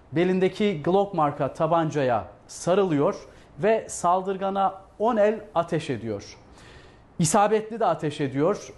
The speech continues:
Saldırganı orada olay yerinde öldürüyor. Hatta saldırgan mukavemetle karşılaştığını görür görmez arkasını dönüp tuvalete kaçmaya devam etse de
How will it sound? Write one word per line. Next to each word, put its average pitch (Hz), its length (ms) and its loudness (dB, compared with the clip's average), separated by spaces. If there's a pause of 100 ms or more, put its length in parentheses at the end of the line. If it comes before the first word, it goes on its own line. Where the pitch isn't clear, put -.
Saldırganı 175 640 0
orada 180 380 0
olay 165 380 0
yerinde 135 340 -4
öldürüyor. 165 680 2 (200)
Hatta 175 360 0
saldırgan 170 680 -2 (360)
mukavemetle 165 800 0
karşılaştığını 156 760 0
görür 160 320 2
görmez 156 560 0 (300)
arkasını 160 540 -2
dönüp 170 300 -2
tuvalete 170 460 0
kaçmaya 156 640 0 (600)
devam 185 500 2
etse 147 340 -2
de 196 320 2